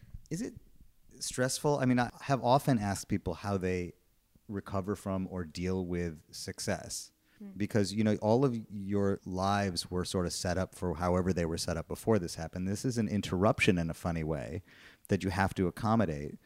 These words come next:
Speaker 1: The fact that it's working, the fact that you're out on the road right now, the fact that you're having to slot four different individual careers into this project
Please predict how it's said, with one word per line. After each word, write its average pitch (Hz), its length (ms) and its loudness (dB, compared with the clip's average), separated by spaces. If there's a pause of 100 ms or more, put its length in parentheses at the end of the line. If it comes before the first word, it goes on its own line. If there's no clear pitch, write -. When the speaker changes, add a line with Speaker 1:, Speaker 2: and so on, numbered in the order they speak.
(220)
Speaker 1:
The - 60 -6
fact 110 360 2
that 92 100 2
it's 87 160 -2
working, 95 320 -2
the 85 60 -2
fact 92 240 -4
that - 180 -2
you're 87 120 0
out 85 140 0
on 85 120 0
the 104 80 2
road 143 200 4
right 117 180 4
now, 104 120 2
the 90 100 -2
fact 92 200 -2
that 92 160 -4
you're 90 100 -2
having 87 240 -2
to 82 80 -2
slot - 420 -2
four 95 360 -2
different 90 380 -8
individual 85 440 -6
careers 87 480 -2
into 87 320 -6
this 80 180 -8
project 98 520 -6